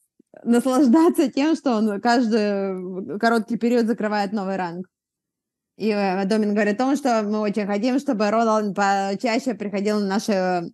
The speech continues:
звонки. А, Рональд говорит о том, что когда услышал первую презентацию по Флипме, он сразу же всё понял, и когда сказали, что первый этап будет пятнадцать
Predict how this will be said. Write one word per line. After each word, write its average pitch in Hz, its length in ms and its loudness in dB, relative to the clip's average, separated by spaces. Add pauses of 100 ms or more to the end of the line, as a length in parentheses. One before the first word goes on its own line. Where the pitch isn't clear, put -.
(440)
звонки. 208 520 0 (760)
А, 196 360 2
Рональд 220 280 6
говорит 214 240 2
о 196 60 -10
том, 233 180 2
что 262 140 -2
когда 226 340 4
услышал 226 320 4
первую 220 300 2
презентацию 226 680 2
по 214 180 2
Флипме, 269 540 4
он 233 140 0
сразу 233 360 -2
же 214 40 -6
всё 214 200 -6
понял, 269 420 -2
и 208 80 -4
когда 214 180 -2
сказали, 214 240 -4
что 240 160 -4
первый 214 360 0
этап 208 240 0
будет 202 260 -2
пятнадцать 214 640 -2